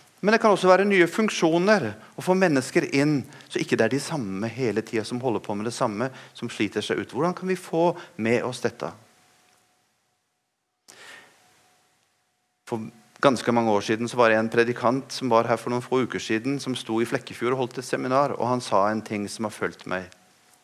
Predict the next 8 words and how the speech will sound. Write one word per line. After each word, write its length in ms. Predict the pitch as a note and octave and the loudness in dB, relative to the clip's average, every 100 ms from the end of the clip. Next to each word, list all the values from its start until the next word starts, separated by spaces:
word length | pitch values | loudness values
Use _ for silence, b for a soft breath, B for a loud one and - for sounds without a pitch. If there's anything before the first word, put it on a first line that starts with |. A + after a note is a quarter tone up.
| _ | _
Han 100 | A#2 | -6
sa, 220 | A#2 F#2 D#2 - _ - B B B B B B | 0 0 0 -10 _ -20 B B B B B B
«Hvem 540 | G#2 B2+ D#3+ G3+ G#3 G3 - b b - A#2+ | 0 6 6 6 0 -2 -8 b b -2 4
har 240 | B2 B2+ | 4 4
du 160 | C#3+ D#3+ - - | 0 -2 -8 -8
ved 120 | G2+ | -4
din 120 | G#2 A#2+ | -4 -4
side 400 | - C#3+ G2+ | -4 -4 -2